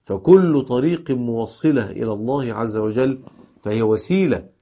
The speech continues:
يبتغي الإنسان من ورائها مرضاة الله سبحانه وتعالى، كالصلاة والصيام والزكاة وصلة الرحم وقراءة القرآن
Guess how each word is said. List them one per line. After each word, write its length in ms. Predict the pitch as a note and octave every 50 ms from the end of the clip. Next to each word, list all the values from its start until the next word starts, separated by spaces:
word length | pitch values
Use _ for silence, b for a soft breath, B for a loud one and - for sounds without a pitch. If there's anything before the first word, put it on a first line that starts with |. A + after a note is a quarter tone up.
| _ _ _ _ _ -
يبتغي 460 | G2+ G2+ F2+ - - D#3+ D#3+ C#3+ D3
الإنسان 480 | C3 - B2+ A#2 G#2+ - D3 D3+ D#3
من 200 | C#3+ C3 A#2+ B2
ورائها 580 | A#2+ A#2 A2+ A2+ A2+ A2 A#2 - D3 C#3 B2 A#2+
مرضاة 640 | A#2 A2+ A2+ G#2+ G#2+ G#2 A#2+ C3+ C#3 C3+ A#2+ - - -
الله 400 | - A#2 A2 A2 B2+ C3+ B2 A#2
سبحانه 460 | G#2 - G#2 F#2+ - - B2 A#2+ A#2 G#2+
وتعالى، 520 | G#2+ G#2 - G2+ A2+ B2 B2 G#2+ F#2 - - _ _ _ _ _
كالصلاة 560 | - G2+ - - - G#2 G#2+ A#2 B2 B2+ B2 B2
والصيام 720 | A2+ G2+ G2+ G2+ - - - G#2+ A2 A#2 B2 B2+ A#2 A#2
والزكاة 640 | G#2+ G#2+ G2+ F#2+ F#2+ G#2 G2 - - B2+ B2 A2+ - b b b b b b b b b _
وصلة 380 | - G#2 - - C#3+ C#3 C3 - B2
الرحم 460 | A#2 G#2+ C3 D3 C#3 - C3 A#2+ A2+
وقراءة 520 | A2+ A2 - A#2 A2+ B2 C3 C3 - A#2+
القرآن 640 | G#2+ - - G#2+ G#2+ - - C3 C3+ B2+ A2 F#2+